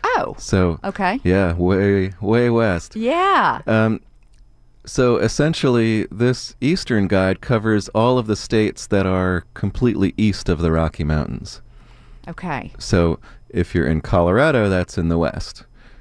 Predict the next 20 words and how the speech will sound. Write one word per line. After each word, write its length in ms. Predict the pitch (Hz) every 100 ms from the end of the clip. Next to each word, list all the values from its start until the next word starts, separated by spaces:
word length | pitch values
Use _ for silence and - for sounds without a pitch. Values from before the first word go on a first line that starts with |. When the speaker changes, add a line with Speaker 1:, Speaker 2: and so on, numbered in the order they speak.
| - - - -
Speaker 2:
because 380 | 82 - 76
Speaker 1:
Okay. 100 | 80
Speaker 2:
it 40 | 78
includes 300 | 78 - 90
Speaker 1:
Right, 160 | 104 -
Speaker 2:
some 160 | 82
of 80 | 80
the 60 | -
Speaker 1:
sure. 60 | 78
Speaker 2:
Rocky 280 | 78 - 78
Mountains. 460 | 78 71 67 62
But 320 | - 92 80 - - - - - - -
Kansas, 600 | - 113 104 87 90 -
Nebraska, 800 | 92 87 90 92 - - 87 85 - - - - - - - - - 104
Oklahoma 760 | 98 101 95 135 131 101 95 -
are 160 | 95 78
all 260 | 98 95
in 120 | 92
the 140 | 92 92
east. 380 | 90 80 -